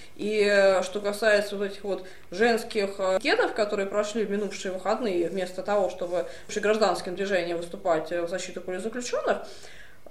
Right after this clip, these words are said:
против, э, домашнего насилия якобы, мы тоже против домашнего насилия. Ну что за тупая повестка создать, э, убежище для женщин? Это же стигму создаёт, что вот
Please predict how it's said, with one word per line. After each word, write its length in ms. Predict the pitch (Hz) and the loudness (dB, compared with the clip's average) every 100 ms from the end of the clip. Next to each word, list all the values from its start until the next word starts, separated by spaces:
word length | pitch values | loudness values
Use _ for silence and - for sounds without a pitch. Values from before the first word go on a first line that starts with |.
| - - | -16 0
против, 460 | 254 254 220 202 | 4 6 4 2
э, 220 | 175 180 175 | 2 2 6
домашнего 460 | 208 214 208 202 | 6 6 2 -2
насилия 400 | 196 240 262 190 | 0 -2 -2 -2
якобы, 580 | 185 175 160 156 156 147 | 2 2 2 -2 -2 -2
мы 160 | 156 185 | 0 -2
тоже 340 | - 320 254 | 4 6 6
против 300 | 202 196 180 | 4 0 2
домашнего 380 | 196 208 - 180 | 2 2 0 -2
насилия. 320 | 185 220 196 | 0 0 0
Ну 60 | 196 | -2
что 200 | - 277 | 0 6
за 360 | 240 208 - - | 8 8 6 -4
тупая 380 | 226 254 254 214 | -2 8 10 10
повестка 680 | 220 214 247 285 - 214 190 | 10 6 4 4 4 2 2
создать, 600 | 196 190 208 233 226 - | 0 4 8 8 6 0
э, 380 | 196 185 - - | 4 4 2 -8
убежище 500 | 175 170 240 220 - | -8 2 2 2 0
для 240 | 202 208 208 | 2 4 6
женщин? 560 | 233 220 175 - 160 - - | 8 6 4 -2 -6 -8 -2
Это 300 | 208 214 226 | 0 4 4
же 240 | 214 226 220 | 6 4 2
стигму 460 | - 480 523 226 | 0 -2 2 2
создаёт, 640 | 220 220 202 262 339 269 | 2 0 4 6 8 6
что 180 | - 214 | 4 0
вот 300 | 214 220 214 | 4 4 4